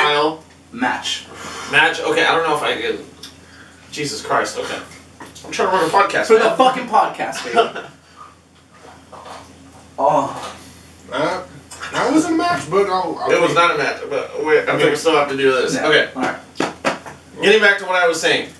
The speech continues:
Speaker 1: This past Monday, the Nelk Boys, Kyle, Steve Will Do It, Salim the Dream, uh, the, their whole crew, amazing people,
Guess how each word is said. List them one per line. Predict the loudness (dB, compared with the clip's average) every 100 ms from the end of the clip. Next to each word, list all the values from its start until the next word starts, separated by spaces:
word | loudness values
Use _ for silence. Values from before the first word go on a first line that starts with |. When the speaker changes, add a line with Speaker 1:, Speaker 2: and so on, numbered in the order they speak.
| -20 -20 -20 -20 -4
Speaker 1:
This | 0 2
past | 4 2 2
Monday, | -2 0 0
the | 2
Nelk | 4 4 2 4
Boys, | 4 4 0
Kyle, | 0 2 4 4 2 -2
Steve | -2 0 0
Will | 0
Do | 2 6
It, | 4 2
Salim | -4 0 0 -2
the |
Dream, | -2 2 2 2 -2 -12 -20 0
uh, | 2 4
the, | 2 0
their | 2 4
whole | 4 0
crew, | -2 2 2 0 -10 -6
amazing | 0 2 2 0 -4
people, | -4 2 4 4